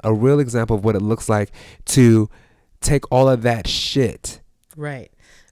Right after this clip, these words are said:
Speaker 2: Because once you realize your power, you realize when you're giving it away too. And then you realize when the community is giving away its power.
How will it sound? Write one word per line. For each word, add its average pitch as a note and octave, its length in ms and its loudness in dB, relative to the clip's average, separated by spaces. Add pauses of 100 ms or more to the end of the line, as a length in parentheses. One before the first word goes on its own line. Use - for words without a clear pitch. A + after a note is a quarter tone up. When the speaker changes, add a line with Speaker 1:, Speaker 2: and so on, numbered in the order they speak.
(120)
Speaker 2:
Because G3+ 320 -12 (160)
once G#3 320 -8
you C#4+ 80 -10
realize G3 400 -6
your E3 160 -8
power, C3+ 560 -14 (220)
you E3+ 160 -10
realize F3+ 380 -6
when D#3+ 120 -6
you're D#3 80 -8
giving D3+ 220 -10
it C#3 40 -10
away C#3 320 -8
too. C3 440 -12 (280)
And F3 120 -8
then F#3+ 100 -4
you F#3+ 80 -4
realize F3+ 400 -8
when D3+ 380 -8 (520)
the D#3 140 -10
community E3 680 -6
is C3 120 -16
giving C3 240 -6
away B2 180 -8
its - 140 -12
power. A#2 480 -10